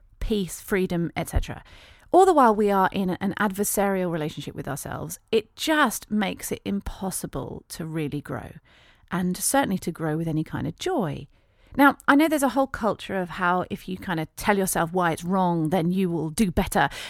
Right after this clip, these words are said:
And, you know, there is definitely a place for critique, but critique is not the same as criticism. And when you are feeling like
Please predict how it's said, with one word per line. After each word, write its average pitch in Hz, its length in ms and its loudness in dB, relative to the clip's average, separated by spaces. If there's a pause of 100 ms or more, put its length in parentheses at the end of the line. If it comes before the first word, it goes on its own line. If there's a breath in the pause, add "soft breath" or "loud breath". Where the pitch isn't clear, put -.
(140 loud breath)
And, 370 120 10
you 415 100 2
know, 330 120 4
there 254 240 2
is 262 160 -2 (100)
definitely 220 520 -2
a 170 40 -2
place - 280 -4
for 202 100 -6
critique, - 600 -8 (640 loud breath)
but - 500 6 (720 soft breath)
critique - 520 -4
is 294 120 0
not - 160 0
the 226 40 -4
same 220 200 -2
as 202 100 -6
criticism. - 760 -12 (340)
And 233 100 6
when 247 140 6
you 330 140 4
are 294 120 4
feeling 220 580 -2 (520)
like 90 400 -4